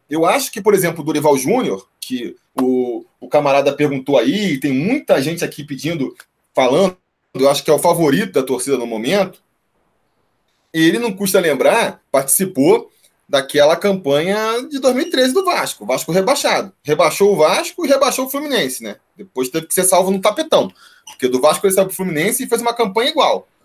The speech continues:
Qual é a minha avia-, a avaliação dele quando ele passou no Vasco em dois mil e treze? Botava o time muito pra frente, queria fazer um esquema,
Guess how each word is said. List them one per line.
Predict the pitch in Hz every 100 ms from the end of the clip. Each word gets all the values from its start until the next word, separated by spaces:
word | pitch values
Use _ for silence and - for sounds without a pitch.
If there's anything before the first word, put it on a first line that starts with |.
| _ _ _ _ _ _ -
Qual | 226
é | 311
a |
minha | 349
avia-, | 320 277 202
a | 180
avaliação | 180 185 175 208 202
dele | 190 277
quando | - 240
ele | 233
passou | 220 220
no | 214
Vasco | 175 139 139
em |
dois | 151
mil | 175
e |
treze? | 175 131 101 - _ _
Botava | - 269 285
o | 269
time | 277 262
muito | 269
pra | - 269
frente, | 262 220 247 247 214 - 196 165 - -
queria | 196 220 220
fazer | 202 175 214
um | 202
esquema, | - 190 214 196 156 139 123 110